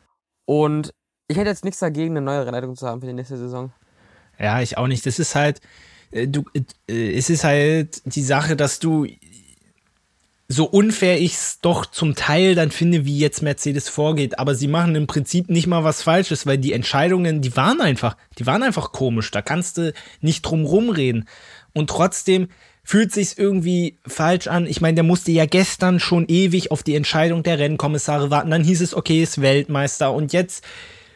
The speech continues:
Speaker 2: äh, sch-, macht Mercedes das noch eine sportliche Instanz höher. Ganz ehrlich, da muss ich auch mal Mercedes,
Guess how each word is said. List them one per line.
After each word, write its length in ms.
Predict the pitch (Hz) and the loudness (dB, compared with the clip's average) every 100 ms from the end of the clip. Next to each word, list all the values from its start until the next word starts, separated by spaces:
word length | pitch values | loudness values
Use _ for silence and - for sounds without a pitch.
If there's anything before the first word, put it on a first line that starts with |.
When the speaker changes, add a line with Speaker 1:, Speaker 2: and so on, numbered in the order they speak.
| _ _ | _ _
Speaker 2:
äh, 300 | 165 165 160 151 | 2 6 6 4
sch-, 240 | - - | 0 -4
macht 340 | 175 165 165 - | -2 0 0 0
Mercedes 480 | 165 - 165 170 - | 0 2 2 2 0
das 220 | 151 165 | -2 0
noch 280 | 175 170 - | 0 0 0
eine 180 | 156 151 | 2 0
sportliche 960 | - 151 156 170 165 151 - 151 151 | 0 0 4 4 2 -2 2 4 4
Instanz 960 | - 156 156 - - 139 165 160 - - | 4 2 2 -2 0 4 4 2 0 2
höher. 460 | 160 160 156 151 - - - - - _ - | 2 4 2 0 -4 -20 -20 -20 -20 _ -4
Ganz 280 | 135 156 165 | 2 2 2
ehrlich, 480 | 139 160 170 156 - - - _ _ - | 2 4 4 0 -6 -18 -20 _ _ -10
da 80 | 127 | -2
muss 160 | 165 | 2
ich 80 | 170 | 2
auch 160 | 147 160 | 4 4
mal 140 | 165 | 4
Mercedes, 720 | 156 147 - 147 147 - - | 4 0 0 0 0 -2 -10